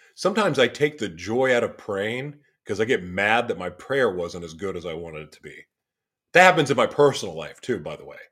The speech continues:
Not just, like, in the middle of a broadcast.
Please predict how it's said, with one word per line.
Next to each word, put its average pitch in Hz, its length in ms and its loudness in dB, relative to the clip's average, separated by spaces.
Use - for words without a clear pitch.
Not 156 200 4
just, - 380 0
like, 98 200 -8
in 101 100 -8
the 95 60 -8
middle 101 180 -4
of 82 60 -6
a 82 60 -10
broadcast. 104 800 0